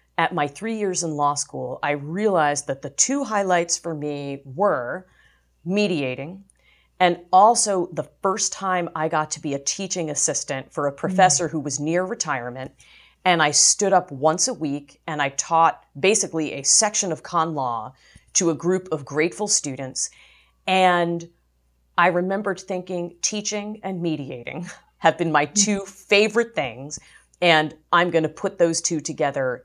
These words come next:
Speaker 1: and that's gonna be my career." And over the years, I've talked to a lot of different students who, um, have followed incredibly diverse career paths.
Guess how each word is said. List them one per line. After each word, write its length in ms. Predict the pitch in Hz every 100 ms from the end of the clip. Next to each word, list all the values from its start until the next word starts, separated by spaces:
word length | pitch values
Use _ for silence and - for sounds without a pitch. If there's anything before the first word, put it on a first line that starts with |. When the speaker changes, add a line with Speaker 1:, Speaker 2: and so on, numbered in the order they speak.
| -
Speaker 1:
and 260 | 160 135 131
that's 340 | 147 139 -
gonna 220 | 147 131
be 400 | 123 120 117 113 -
my 280 | 156 131 127
career." 540 | - 120 113 80 - _ - - _ _
And 240 | 202 196 -
over 340 | 240 226 233 247
the 100 | 175
years, 680 | 151 214 226 170 147 156 -
I've 140 | 165
talked 280 | - 165 -
to 120 | 175
a 20 | 156
lot 420 | 151 160 185 233
of 120 | 165
different 360 | 165 160 165 -
students 500 | - 143 156 160 - -
who, 420 | 180 175 170 170 170 - _ _ _
um, 280 | 175 170 - _ _ _
have 260 | - 202 190
followed 420 | - 180 196 190
incredibly 680 | 208 208 - 262 294 320 156
diverse 480 | 143 131 131 101 -
career 380 | - 131 113 -
paths. 480 | - - - -